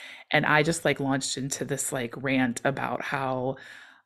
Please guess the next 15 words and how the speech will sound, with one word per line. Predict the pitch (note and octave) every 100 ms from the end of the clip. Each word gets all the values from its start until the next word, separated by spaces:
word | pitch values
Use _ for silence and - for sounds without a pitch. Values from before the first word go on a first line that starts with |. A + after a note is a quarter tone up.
| -
I |
don't | F#3+ A3+
wanna | F3
hear | E3 D3 D3
about | C#3+ C#3
your | C3+ C3+
book | C3 C3 -
being | C3+ C#3 C3 C3
edgy | - C3 C3+ C3
or | B2+
gritty | B2 C3+ A#2+ B2
unless | C3 B2+ -
you | D3
are | C3 B2+
actually | C3+ C#3+ - - F3+ F#3 F#3